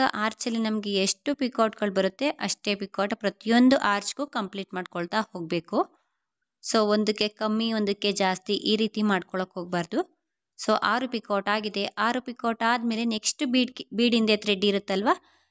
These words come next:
so ಅಲ್ಲಿ ನಾನು ಮತ್ತೆ ನಾಲ್ಕು ಸಿಂಗಲ್ ಕ್ರೋಶೆಗಳನ್ನ ಮಾಡ್ಕೊಳ್ತೀನಿ.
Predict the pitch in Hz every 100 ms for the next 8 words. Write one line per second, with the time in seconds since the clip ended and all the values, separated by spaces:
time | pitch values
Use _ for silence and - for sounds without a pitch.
0 | _ - 240 - 208 202 196 262 269 208
1 | - 285 254 220 226 247 - 214 196 185
2 | 175 - 165 175 269 285 - 190 175 160
3 | -